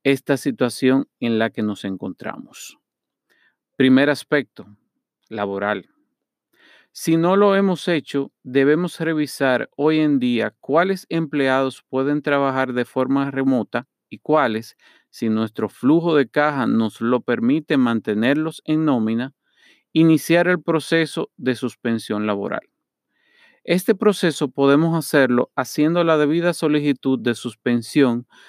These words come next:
al Ministerio de Trabajo a través de un formulario en línea que ellos se han dispuesto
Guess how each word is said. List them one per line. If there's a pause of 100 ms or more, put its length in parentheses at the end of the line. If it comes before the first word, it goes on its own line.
(180)
al
Ministerio
de
Trabajo
a
través
de
un
formulario
en
línea
que
ellos
se
han
dispuesto